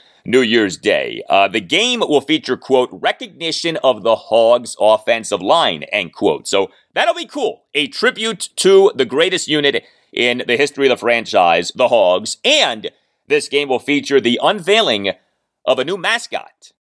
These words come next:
Uh, now, wait a second, right? Why are the Commanders waiting until week seventeen to unveil their new mascot? Well, this apparently is going to be a thing,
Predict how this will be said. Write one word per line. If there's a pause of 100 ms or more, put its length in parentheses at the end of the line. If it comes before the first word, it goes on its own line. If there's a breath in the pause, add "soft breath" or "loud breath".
(460)
Uh,
now,
wait
a
second,
right?
Why
are
the
Commanders
waiting
until
week
seventeen (120)
to
unveil (460 soft breath)
their
new
mascot?
Well,
this
apparently
is
going
to
be
a
thing,